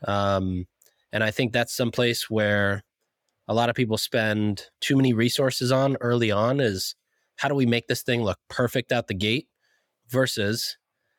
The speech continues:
instead of relying on, like, the twenty-six-year-old hippie who's putting together our brand book and we're gonna follow those guidelines, how about we just launch and then let's figure out what people like and what they don't like and adapt to it very quickly. Every single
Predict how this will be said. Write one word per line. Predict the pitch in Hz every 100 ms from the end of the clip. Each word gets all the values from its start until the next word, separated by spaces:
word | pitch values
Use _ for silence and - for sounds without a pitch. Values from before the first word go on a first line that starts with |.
| _ _ _
instead | 110 104 135 127
of | 120
relying | 113 110 113 110
on, | 110 104
like, | 101 95 101
the | 101 98 98 95 95 _ -
twenty-six-year-old | - 127 117 127 - 123 117 113 110
hippie | - 120 117 104 98
who's | 110 -
putting | - 117 110
together | 110 110 104
our |
brand | 90 104 107 101
book | 95 95 - _ _ _ _
and | 101 101
we're | 101
gonna | 98
follow | - 110 107
those | 104 113
guidelines, | 95 101 92 95 95 95
how |
about | 123 135
we | 123
just | 110 -
launch | 101 110 98 110 - - _ _ _ _ -
and | 110 110
then | 110 107 104
let's | 107 -
figure | - 123 123
out | 113
what | 107 101
people | 113 101 98
like | 104 107 -
and | 101
what | 98
they | 92
don't | 92 110 98
like | 98 95 -
and | 101
adapt | 90 87 107 - -
to | 104
it | 90
very | 101 95
quickly. | - 113 - 87 - _ _ -
Every | 135 143 156
single | - 135 127 117 107 101